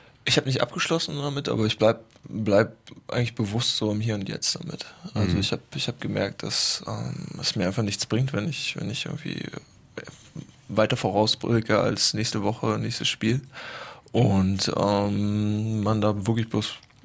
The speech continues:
Speaker 1: unnötigen Druck irgendwie aufbaut und unnötige, unnötige Erwartungen.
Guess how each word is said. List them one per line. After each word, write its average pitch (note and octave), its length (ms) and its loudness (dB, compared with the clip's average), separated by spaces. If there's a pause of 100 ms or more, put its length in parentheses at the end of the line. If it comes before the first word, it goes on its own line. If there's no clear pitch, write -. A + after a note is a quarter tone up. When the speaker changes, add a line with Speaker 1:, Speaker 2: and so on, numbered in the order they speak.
Speaker 1:
unnötigen G#2 560 0
Druck A2 240 0
irgendwie G2 260 -2
aufbaut G#2 460 -2
und G2+ 100 -4
unnötige, G#2+ 920 0 (540)
unnötige A2 520 4
Erwartungen. C#3+ 420 -2